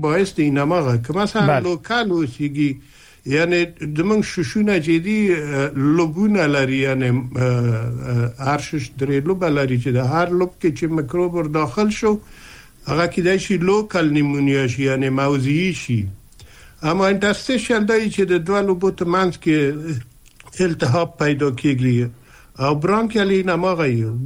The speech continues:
Speaker 1: بل، اه، هغه انشاقي یا اسپایریشن دی چې یو شی انشاق کیږي،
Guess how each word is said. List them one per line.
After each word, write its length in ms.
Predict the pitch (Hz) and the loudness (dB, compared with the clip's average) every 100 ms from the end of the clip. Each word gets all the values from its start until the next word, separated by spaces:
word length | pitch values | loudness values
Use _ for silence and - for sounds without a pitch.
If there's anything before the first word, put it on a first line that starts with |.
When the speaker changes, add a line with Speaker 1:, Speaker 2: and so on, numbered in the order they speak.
| 156 | 0
Speaker 1:
بل، 140 | 254 | 0
اه، 880 | 262 262 - - 175 156 151 151 151 | 0 -4 -14 -4 0 2 2 0 -2
هغه 120 | 160 | 0
انشاقي 640 | 175 151 123 165 160 - 233 | 2 2 0 0 -2 0 0
یا 220 | 214 156 | 2 0
اسپایریشن 840 | 135 - 151 151 160 202 226 226 | -2 -4 -2 0 0 -2 -4 -2
دی 100 | 214 | -2
چې 100 | 185 | -2
یو 220 | 175 165 147 | -2 0 -2
شی 140 | 147 | -2
انشاق 560 | 185 165 139 160 147 - | -2 0 0 -2 -4 -2
کیږي، 280 | 196 190 | -2 0